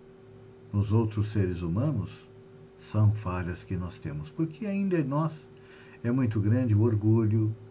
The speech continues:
que nos faz achar que somos melhores que os outros, a inveja, quando nós vemos alguém que está acima de nós,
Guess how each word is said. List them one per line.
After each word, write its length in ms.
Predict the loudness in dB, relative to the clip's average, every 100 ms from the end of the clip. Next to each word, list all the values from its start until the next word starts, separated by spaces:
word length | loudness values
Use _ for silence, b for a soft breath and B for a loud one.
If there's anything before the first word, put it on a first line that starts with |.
| -20 -20 -20 -20 -20 -20 -20 -20 -20 -20 -20 -20 -20 -20 -20 -20 -20 -20 -20 -18
que 80 | -10
nos 220 | -4 -4 -4
faz 300 | -4 -4 -6
achar 420 | -8 -6 -6 -6
que 380 | -8 -8 -8 -8
somos 360 | -6 -6 -4
melhores 500 | -4 -4 -2 -4 -6
que 120 | -8 -10
os 140 | -4
outros, 540 | -2 -2 -4 -12 -12 -16 -20 -20 -20 -20 B B B B
a 100 | 4
inveja, 680 | 6 6 6 8 6 2 -4 -10 -16 -20 -20 -20 -20 -20 -20 -20 -20 -8
quando 260 | 0 0 0
nós 240 | -4 -4
vemos 300 | 0 0 0
alguém 320 | -4 -4 -4 -6
que 80 |
está 240 | -6 -6 -6
acima 340 | -2 -2 0
de 160 | -2 -4
nós, 360 | -2 -2 -4